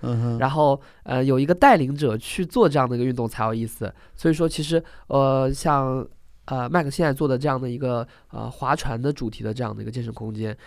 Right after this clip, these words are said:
Speaker 2: 也是非常的这个有特色的，也，也是其实是我们这个，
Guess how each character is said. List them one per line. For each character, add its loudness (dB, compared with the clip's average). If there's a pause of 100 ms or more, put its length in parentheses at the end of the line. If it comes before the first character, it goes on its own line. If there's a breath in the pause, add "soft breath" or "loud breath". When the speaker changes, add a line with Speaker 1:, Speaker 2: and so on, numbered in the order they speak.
(160 loud breath)
Speaker 2:
也 -2
是 -2
非 -2
常 -6
的 -6
这 -10
个 -8
有 -10
特 -4
色 -8
的， -12
也， -12
也 -10
是 -4
其 -10
实 -4
是 -8
我 -4
们 -12
这 -8
个， -10